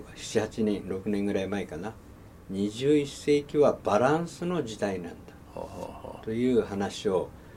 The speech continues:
Speaker 1: ものすごくぐさっときました。
Speaker 2: はあ、はあ。
Speaker 1: どういうことかよくわからない。
Speaker 2: バランスの時代。
Speaker 1: でもずっとそこからこうやってきてますと、「あ、そうなんだな。日本は極論に酔う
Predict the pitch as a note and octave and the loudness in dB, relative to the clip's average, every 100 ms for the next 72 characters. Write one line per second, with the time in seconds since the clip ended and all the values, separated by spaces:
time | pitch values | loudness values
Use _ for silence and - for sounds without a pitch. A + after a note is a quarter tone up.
0 | - - - G2+ C3 C3+ E3 D#3+ C3 A2 | -20 -18 -4 0 0 2 0 0 -4 0
1 | D3 D3 D3 - - C#3+ G#2 - - - | 2 2 2 0 12 12 12 6 -16 -20
2 | - - F#2+ - - - - F2+ - - | -14 -4 -4 -4 -12 -16 -10 -10 -8 2
3 | B2 F#3 G3 G3 - C3+ G2 A2+ C#3 E3+ | 6 8 8 6 10 10 10 10 10 12
4 | E3+ - D3+ A2+ E2+ - - F#2 F2 - | 12 12 8 6 0 -4 -10 -10 -12 -8
5 | E3+ F3 D3 C#3+ D#3 F3 F#3+ - - G3 | 2 6 8 12 12 12 10 6 6 6
6 | F#3 F3+ - - F3 F#3 F3 - E3+ E3 | 8 0 -2 -4 10 12 12 12 8 10
7 | D#3+ C#3+ D3 - - D3+ - D#3+ D#3 D3+ | 12 12 10 2 -6 -6 0 2 4 2
8 | - - E3 C#3+ - - - - - - | -2 6 10 10 6 -16 -18 -18 -20 -10
9 | - A#2+ A#2+ - - - - C3+ D#3 E3 | 4 4 4 -6 -20 -20 -6 2 4 4
10 | D#3+ B2 F#2+ A2+ C3 - - - - - | 4 4 4 4 2 -2 -18 -20 -20 -20
11 | - - - - - - - - A#2 D3+ | -20 -20 -20 -20 -20 -20 -12 -4 0 2
12 | E3 D#3 D3+ C#3 - - - - - - | 6 8 10 10 6 -8 -20 -20 -20 -20
13 | - - D3 C#3+ F3+ G3 G3 G3 G3 E3+ | -16 6 6 8 8 8 6 6 6 8
14 | F#3 E3+ A#2 | 8 10 8